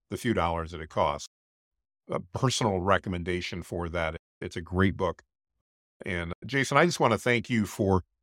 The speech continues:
your time today, for joining us, for the tremendous knowledge that you've shared.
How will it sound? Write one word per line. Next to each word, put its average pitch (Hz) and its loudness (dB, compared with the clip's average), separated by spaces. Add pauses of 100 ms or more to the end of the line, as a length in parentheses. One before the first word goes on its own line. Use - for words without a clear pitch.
your 107 2
time 135 2
today, 120 6
for 110 -4
joining 113 0
us, 113 -2
for - -4
the 92 -2 (220)
tremendous 135 2
knowledge 104 4
that 87 -6
you've 82 -12
shared. 80 -4